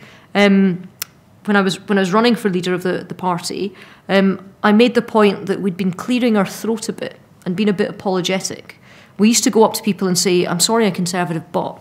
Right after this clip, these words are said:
this is what I believe." Um, and that's what we'd asked our activists to do. And actually what we should be doing is saying, "I believe X, Y, and Z. And if you believe that, then you're a Conservative too.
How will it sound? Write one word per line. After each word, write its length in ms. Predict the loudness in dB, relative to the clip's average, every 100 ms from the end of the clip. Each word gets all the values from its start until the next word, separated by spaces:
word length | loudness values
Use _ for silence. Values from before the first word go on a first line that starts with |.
| -14
this 160 | -10
is 140 | -8 -6
what 100 | -4
I 100 | -4
believe." 520 | -4 -6 -8 -12 -20 -20 -20 -14 -2
Um, 280 | 0 0 -4
and 120 | 0
that's 160 | 0 0
what 80 | -2
we'd 140 | 0
asked 260 | 0 -2 -2
our 140 | -4
activists 380 | -6 -8 -6 -6
to 60 | -6
do. 240 | -4 -2
And 80 | 0
actually 240 | 0 -2
what 160 | 0 0
we 60 | 2
should 280 | 0 0
be 100 | -2
doing 280 | -4 -4 -4
is 120 | -2
saying, 320 | 0 0 -2 -6 -14 -10 2
"I 140 | 2
believe 380 | 2 0 0 -2 -2
X, 380 | -4 -2 -6
Y, 280 | -4 -2 -2
and 240 | -4 -6 -4
Z. 320 | -4 -4 -8 -14 _ _ _ -6
And 140 | -2
if 100 | 0
you 160 | 0 0
believe 340 | 0 -2 -2
that, 360 | -2 -2 -4 -6
then 120 | -4
you're 160 | -2 -4
a 40 |
Conservative 600 | -4 -2 -2 -2 -4 -8
too. 420 | -8 -8 -8 -12